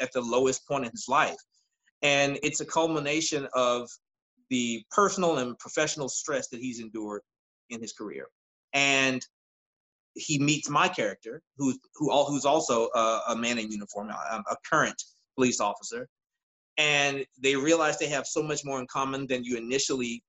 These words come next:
realize in the beginning. And though the pa-, his, the, the, the former police officer's past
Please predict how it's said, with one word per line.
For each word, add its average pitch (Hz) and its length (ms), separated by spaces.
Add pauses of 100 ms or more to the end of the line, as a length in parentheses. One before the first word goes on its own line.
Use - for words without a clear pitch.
(640)
realize 120 480
in 120 60
the 110 80
beginning. 117 480 (540)
And 151 360 (260)
though 190 480
the 151 180
pa-, - 100 (100)
his, 160 280 (140)
the, 143 200
the, 139 240
the 135 120 (340)
former 175 320
police 165 280
officer's 127 420
past 123 400